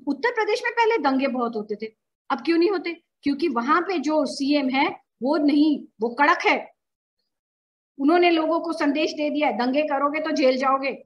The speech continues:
दंगे करोगे तो तुम्हारे ऊपर action लिया जाएगा। और जहां पे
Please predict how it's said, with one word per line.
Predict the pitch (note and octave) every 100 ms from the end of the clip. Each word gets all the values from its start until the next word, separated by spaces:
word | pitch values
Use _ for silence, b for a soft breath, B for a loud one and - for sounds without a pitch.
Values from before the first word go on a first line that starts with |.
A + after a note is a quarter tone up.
| _ -
दंगे | A#3 C4+ D#4
करोगे | D4+ D4+ D4+ D#4
तो | E4 F#4 - _ -
तुम्हारे | C#4+ C4 C#4
ऊपर | C4+ A3+ B3
action | B3 D4
लिया | C4+ C4
जाएगा। | A#3 A3+ A3 G3+ _ -
और | C#4
जहां | C#4 D#4+ E4+
पे | F4+ F4 D#4